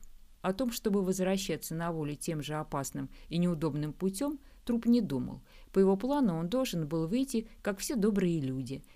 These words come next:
через дверь. Здесь его не ждало никаких неожиданностей. Прихожая была безлюдна и темна. При помощи фонарика он отыскал входную дверь, открыл её и вышел на лестницу.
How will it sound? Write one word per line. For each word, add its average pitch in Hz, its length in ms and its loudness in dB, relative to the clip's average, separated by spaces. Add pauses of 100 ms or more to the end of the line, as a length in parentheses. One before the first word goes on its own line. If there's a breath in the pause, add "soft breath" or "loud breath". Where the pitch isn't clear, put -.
(100)
через 202 320 2
дверь. 123 360 -6 (400 soft breath)
Здесь 208 380 -2
его 170 180 2
не 165 180 0
ждало 240 360 0
никаких 190 560 0
неожиданностей. 139 1000 -4 (440 soft breath)
Прихожая 196 540 0
была 143 240 -2
безлюдна 202 560 2
и 226 200 0
темна. 139 520 -2 (760 soft breath)
При 185 100 4
помощи 180 400 0
фонарика 185 720 0 (240 soft breath)
он 165 80 0
отыскал 160 480 -2
входную 156 500 -2
дверь, 185 400 -2 (200 soft breath)
открыл 220 520 0
её 226 280 2 (220 loud breath)
и 175 120 0
вышел 214 280 0
на 165 200 -2
лестницу. 127 640 -8